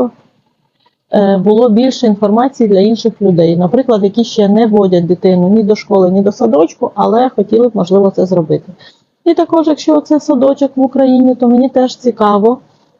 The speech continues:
ваш досвід. В мене, він в мене був до початку повномасштабного. І на основі саме цього досвіду я зараз і буду порівнювати і ділитись своїм враженням від місцевого садочку.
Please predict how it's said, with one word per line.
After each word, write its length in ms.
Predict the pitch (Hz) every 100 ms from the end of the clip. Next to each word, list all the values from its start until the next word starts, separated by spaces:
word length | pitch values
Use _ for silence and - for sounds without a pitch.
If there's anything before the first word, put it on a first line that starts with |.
| _
ваш 300 | - 220 214
досвід. 440 | 190 208 233 269 262
В 40 | 233
мене, 260 | 226 240
він 180 | 233 254
в 40 |
мене 200 | 226 208
був 240 | 185 214 240
до 80 | 285
початку 400 | 269 277 262 262
повномасштабного. 960 | 254 254 254 - 247 226 240 233 226 - _ _ _ _ _ _ _ _ _
І 200 | - 240
на 280 | 220 226 220
основі 680 | 220 233 - 240 233 208 196 - -
саме 340 | - 214 208
цього 340 | 190 214 185 180
досвіду 540 | 175 247 - 349 277
я 200 | 226 208
зараз 500 | 180 185 196 269 262 -
і 80 |
буду 360 | 190 202 226 240 -
порівнювати 680 | 202 190 214 254 247 233 240
і 140 | 214
ділитись 600 | 185 185 180 226 262 240
своїм 520 | - 196 185 185 220
враженням 600 | 190 175 196 214 220 208
від 180 | 190 190
місцевого 640 | 220 - - 151 147 147 156
садочку. 600 | - 156 160 - -